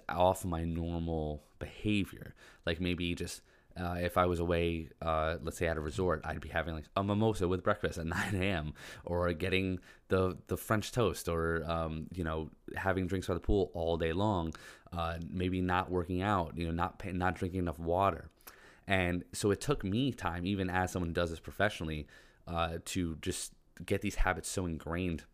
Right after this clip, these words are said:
that they don't really, you know, go too off track when I'm on vacation.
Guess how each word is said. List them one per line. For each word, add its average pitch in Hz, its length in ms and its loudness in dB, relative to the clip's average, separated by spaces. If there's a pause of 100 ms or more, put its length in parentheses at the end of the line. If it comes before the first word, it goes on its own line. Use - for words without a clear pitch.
(720)
that 87 300 -2
they 82 180 2
don't 82 280 -4
really, 80 440 -4
you 82 80 -10
know, 80 120 -8
go 80 160 -4
too 82 200 -8
off - 120 -12
track 90 260 -4
when 87 100 -8
I'm 82 80 -8
on 78 120 -12
vacation. 78 420 -8